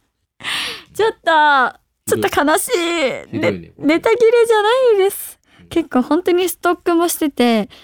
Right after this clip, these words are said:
Speaker 1: 周りのメンバーも、そのダジャレに影響されてるメンバーが多くてですね、四期生の中でも、「今日のダジャレ何？」って聞いてきてくれたり、「今日私はこういうダジャレを考えたんだ」っていう、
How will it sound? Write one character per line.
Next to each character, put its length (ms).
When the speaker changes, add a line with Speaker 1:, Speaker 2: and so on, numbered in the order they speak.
Speaker 1:
周 220
り 100
の 120
メ 180
ン 140
バ 180
ー 20
も、 440
そ 160
の 200
ダ 140
ジ 100
ャ 60
レ 100
に 60
影 200
響 160
さ 140
れ 120
て 100
る 80
メ 100
ン 80
バ 120
ー 20
が 80
多 80
く 100
て 100
で 80
す 140
ね、 200
四 200
期 60
生 220
の 240
中 240
で 120
も、 260
「今 120
日 40
の 100
ダ 160
ジ 80
ャ 60
レ 140
何？」 360
っ 60
て 120
聞 160
い 60
て 140
き 80
て 140
く 80
れ 100
た 140
り、 280
「今 120
日 60
私 340
は 80
こ 140
う 40
い 60
う 60
ダ 140
ジ 120
ャ 20
レ 100
を 140
考 320
え 80
た 160
ん 80
だ」 160
っ 20
て 160
い 440
う、 100